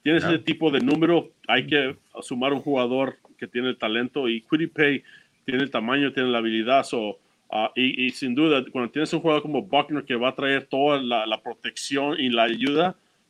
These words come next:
Speaker 1: te va a dejar a uno a uno, Kwity Paye, y vamos a ver si eres lo que,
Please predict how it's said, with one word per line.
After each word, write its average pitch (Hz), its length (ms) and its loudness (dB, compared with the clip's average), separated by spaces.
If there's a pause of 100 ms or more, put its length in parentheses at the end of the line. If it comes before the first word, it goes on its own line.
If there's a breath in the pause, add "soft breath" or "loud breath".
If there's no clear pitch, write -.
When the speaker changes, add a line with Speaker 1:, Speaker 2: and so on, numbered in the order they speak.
(140)
Speaker 1:
te 123 100 -4
va 113 100 0
a 147 40 2
dejar 165 300 4
a 160 40 4
uno 160 200 4
a 156 60 4
uno, 170 240 4
Kwity 135 240 -2
Paye, 123 200 0
y 120 140 -4
vamos 123 300 -4
a 180 60 2
ver 170 260 4
si 131 240 -4
eres 151 200 -2
lo 165 120 -2
que, 147 260 -2